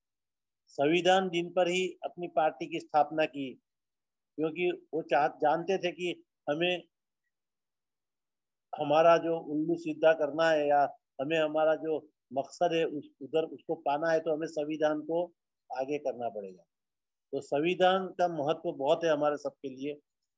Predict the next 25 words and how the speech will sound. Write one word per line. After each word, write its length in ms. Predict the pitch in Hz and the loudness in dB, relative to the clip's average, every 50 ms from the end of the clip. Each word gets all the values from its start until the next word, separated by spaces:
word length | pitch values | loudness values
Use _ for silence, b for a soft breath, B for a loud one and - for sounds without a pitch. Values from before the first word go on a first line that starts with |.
| _ _ _ - | _ _ _ -4
हम 140 | 135 147 156 | -2 0 2
लोग 220 | 165 170 147 127 | 4 2 4 4
हर 80 | 139 139 | 2 4
रोज 380 | 143 156 170 170 160 139 - - _ _ _ _ _ _ _ _ _ _ _ _ _ _ _ | 4 4 2 2 2 -2 -10 -18 _ _ _ _ _ _ _ _ _ _ _ _ _ _ _
संविधान 500 | _ 135 139 151 156 147 160 160 160 151 - | _ -4 -2 -2 0 2 2 2 2 0 -2
पढ़ते 280 | 151 139 143 - 165 160 | -4 -4 -4 -6 -6 -6
भी 160 | 156 160 151 | -4 -2 0
हैं 180 | 143 143 147 - - _ _ _ _ _ _ _ _ _ _ _ _ _ _ _ _ _ _ _ _ _ _ _ - | 0 0 0 -2 -6 _ _ _ _ _ _ _ _ _ _ _ _ _ _ _ _ _ _ _ _ _ _ _ 0
और 260 | 131 147 160 156 - 139 | 2 2 2 0 -2 -2
ये 160 | 147 165 170 | -2 -2 -2
संविधान 800 | 165 - 156 147 156 170 170 156 156 156 170 175 175 180 170 - _ _ _ _ - | 0 -2 -2 0 0 0 0 4 4 4 4 4 2 -2 -8 -14 _ _ _ _ -8
बचेगा 400 | 139 - - - 175 170 175 175 | -8 -6 -6 -8 -6 0 2 2
तो 280 | 175 175 185 175 147 160 | 2 2 0 0 0 0
हम 60 | 165 | 0
बचेंगे 500 | 160 160 156 - 165 165 170 160 160 156 - _ _ _ _ _ - | -2 -4 -4 -4 -6 -8 -6 -6 -6 -8 -10 _ _ _ _ _ -2
और 160 | 139 160 151 | 0 0 0
संविधान 580 | - - 151 160 170 175 165 175 175 180 180 | -2 -2 -2 -2 -2 0 4 4 4 4 4
आगे 220 | 170 170 170 180 175 | 2 0 0 -2 0
अगर 200 | 170 170 170 170 | 0 0 0 2
हमें 140 | 170 175 160 | 0 -2 -4
बचाना 460 | 151 151 151 170 165 170 175 170 165 | -4 -2 0 0 0 2 0 0 0
है 260 | 165 165 151 135 110 - _ _ _ _ _ _ _ _ _ _ _ _ _ _ _ | 0 0 0 -2 -4 -8 _ _ _ _ _ _ _ _ _ _ _ _ _ _ _
तो 100 | 135 143 | -10 -8
मैं 380 | 151 156 165 175 175 175 - - _ - 127 139 | -4 -2 -2 -2 -2 -4 -6 -8 _ -10 -4 0
आज 180 | 151 165 - | 0 2 0